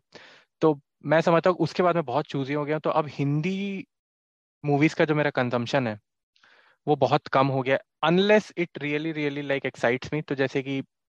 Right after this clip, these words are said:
मैंने रिसेंट में बहुत सारी मूवीज नहीं भी देखी, मैं कुछ, और कुछ देखी भी हैं जिनसे मैं एक्साइट हुआ और वो मुझे बिल्कुल पसंद नहीं आई, जिसमें से एक थी जो हमने बात ही करी, अनेक। तो मेरा तो व्यूइंग पैटर्न बिल्कुल चेंज हो चुका है, क्योंकि मैं काफी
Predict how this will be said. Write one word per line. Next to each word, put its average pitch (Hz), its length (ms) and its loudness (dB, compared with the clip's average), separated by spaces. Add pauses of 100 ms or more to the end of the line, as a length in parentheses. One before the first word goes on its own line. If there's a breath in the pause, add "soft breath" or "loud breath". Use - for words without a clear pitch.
(200)
मैंने 135 200 2
रिसेंट 127 420 -2
में 131 80 -2
बहुत 123 240 -2
सारी 135 180 0
मूवीज 127 480 -4
नहीं 139 220 -2
भी 147 60 -2
देखी, 139 200 0
मैं 156 160 0
कुछ, - 240 0 (440 loud breath)
और 170 100 4
कुछ - 300 2
देखी 160 320 6
भी 214 160 2
हैं 226 240 0
जिनसे 175 200 -4
मैं 180 80 -2
एक्साइट 156 340 -2
हुआ 185 80 2
और 175 80 2
वो 165 100 -2
मुझे 156 180 -6
बिल्कुल 147 220 -10
पसंद 127 360 -4
नहीं 123 100 -4
आई, 117 220 -6 (180)
जिसमें 135 260 0
से 147 100 2
एक 135 260 2 (100)
थी 139 180 0
जो 135 140 0
हमने 131 200 0
बात 123 240 2
ही 135 40 -6
करी, 127 180 -4
अनेक। 117 360 -4 (1700 loud breath)
तो 165 80 4
मेरा 156 240 4
तो 185 120 4
व्यूइंग 170 260 2
पैटर्न 165 300 -2
बिल्कुल 143 260 -6
चेंज 143 280 -4
हो 147 80 -2
चुका 143 200 -6
है, 139 80 -4
क्योंकि 135 240 -10
मैं 131 260 0
काफी 131 460 -2